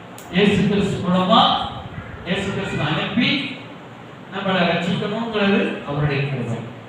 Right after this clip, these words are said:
அவருடைய சொந்த குமாரனை நம்முடைய, நமக்காக இந்த பூமிக்கு அனுப்பி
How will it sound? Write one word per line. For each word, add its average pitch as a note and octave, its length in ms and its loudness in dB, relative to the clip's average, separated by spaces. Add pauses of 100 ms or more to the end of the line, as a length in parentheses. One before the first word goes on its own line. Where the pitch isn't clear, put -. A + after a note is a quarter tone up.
(240)
அவருடைய G3 500 4
சொந்த A#3 280 2
குமாரனை A3+ 920 4 (180)
நம்முடைய, E3+ 320 0
நமக்காக F#3+ 540 -2
இந்த - 180 -4
பூமிக்கு E3+ 340 2
அனுப்பி D#3+ 760 0